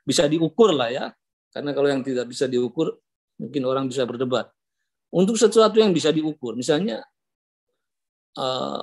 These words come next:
kita lihat dari namanya total factor productivity ya, satu ukuran indeks yang menunjukkan ya <clears throat> apa input pengetahuan teknologi bagi pertumbuhan ekonomi gitu. Kalau kita lihat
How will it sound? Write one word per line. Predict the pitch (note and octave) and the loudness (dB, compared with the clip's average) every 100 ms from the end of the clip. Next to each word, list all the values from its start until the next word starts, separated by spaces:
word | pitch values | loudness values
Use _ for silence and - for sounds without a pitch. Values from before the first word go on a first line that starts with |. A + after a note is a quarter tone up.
| - | -6
kita | D3+ D3 | -4 0
lihat | C3+ C#3 D3+ | 2 2 2
dari | C#3+ C3 C#3+ | 0 0 0
namanya | B2+ C3 C#3+ C#3+ | 0 -2 -6 -2
total | D3 D3 - D3+ F#3 | -2 -2 -6 -8 -4
factor | D3+ C#3+ _ D#3+ | -4 -6 _ -4
productivity | E3+ C#3 B2 B2+ - C3+ B2+ B2+ B2+ - - | 0 -2 -2 -6 -8 -8 -8 -10 -14 -14 -16
ya, | |
satu | - - - - - | -10 -10 -10 -12 -10
ukuran | - C#3 D3 A#3+ - _ _ | -6 -4 -4 -6 -10 _ _
indeks | C3 C3+ C#3 - - - | -8 -6 -6 -8 -16 -10
yang | B2+ C3+ | -6 -4
menunjukkan | C3+ C3+ B2+ A#2+ C3+ C3+ A#3 - | -2 -2 -2 -6 -6 -6 -6 -10
ya | - - - _ _ _ _ _ _ _ _ | -12 -12 -12 _ _ _ _ _ _ _ _
<clears throat> | C#3+ C#3 | -6 -4
apa | - C3+ - - _ _ _ _ _ _ _ - | -4 -6 -8 -20 _ _ _ _ _ _ _ -4
input | C#3+ C3 E3+ E3 | -4 0 -2 -2
pengetahuan | C3+ C3+ C3+ D3 D3 C#3+ | -4 -4 0 0 0 0
teknologi | D3+ D3+ D3 D3 B2+ F#3 A3+ | -2 0 2 2 2 -2 -4
bagi | C3+ A#2 A#2 E3+ - _ _ _ _ _ _ | -2 -4 -6 -12 -14 _ _ _ _ _ _
pertumbuhan | D3 - D3 C3 B2 | -10 -4 -4 -2 -4
ekonomi | B2 A#2 B2+ A#2+ A2 | -4 -4 -4 -4 -8
gitu. | G2 - _ _ _ _ _ _ | -12 -16 _ _ _ _ _ _
Kalau | _ B3 | _ 0
kita | B3+ C4 | 2 2
lihat | C4+ D3+ A#2+ | 4 4 2